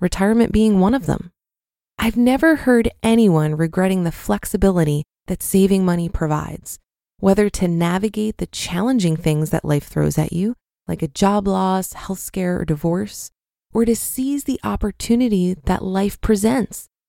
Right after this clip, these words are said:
like a business idea, the trip of a lifetime, or the chance to be home with your kids. If you decide to keep working even after achieving financial independence, you may even reinvigorate your love for your work.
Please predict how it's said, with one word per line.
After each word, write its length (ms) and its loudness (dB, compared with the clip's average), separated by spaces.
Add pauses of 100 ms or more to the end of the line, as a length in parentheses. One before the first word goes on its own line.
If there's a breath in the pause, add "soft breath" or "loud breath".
like 160 0
a 60 2
business 640 0
idea, 560 -2
the 100 -4
trip 320 -4
of 120 0
a 60 2
lifetime, 680 -2 (280)
or 100 0
the 100 -2
chance 380 -2
to 80 -6
be 100 2
home 240 2
with 120 -2
your 100 0
kids. 640 -4 (800)
If 180 0
you 160 2
decide 440 -2
to 60 -12
keep 320 -6
working 440 0
even 320 2
after 360 -2
achieving 440 0
financial 500 2
independence, 600 0 (340)
you 120 6
may 140 4
even 580 4
reinvigorate 880 2
your 120 2
love 200 2
for 140 -2
your 180 0
work. 340 -4